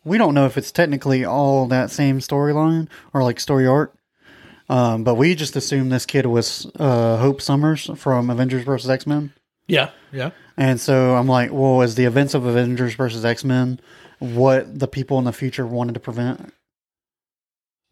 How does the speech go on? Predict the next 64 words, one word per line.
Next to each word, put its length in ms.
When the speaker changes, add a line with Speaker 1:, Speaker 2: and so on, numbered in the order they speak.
Speaker 1:
'Cause, 200
uh, 260
what's 220
his 160
face? 400
Speaker 2:
They, 140
Speaker 1:
Bishop? 380
Speaker 2:
they, 160
Speaker 1:
Is 140
that 160
what 120
Speaker 2:
yeah. 40
Speaker 1:
Bishop 320
was, 180
like, 160
trying 260
to 120
prevent? 420
Speaker 2:
It 200
could 340
be, 320
because 320
in 280
Avengers 220
Speaker 1:
Now 120
that 220
Speaker 2:
X-Men, 180
that's 120
Speaker 1:
is, 60
Speaker 2:
where 100
they 80
get 120
the 60
powers, 160
Speaker 1:
that's 320
Speaker 2:
right? 160
Speaker 1:
the 300
Speaker 2:
They 80
get 160
the, 80
the 80
Phoenix 380
powers, 340
right? 100
Speaker 1:
Yeah. 240
Um, 460
but 140
that 240
was 180
the 80
twist 320
that 140
did 180
surprise 320
me. 60
I 60
was 100
like, 140
"Oh, 140
shit, 340
Bishop 460
is 160
the 80
one 480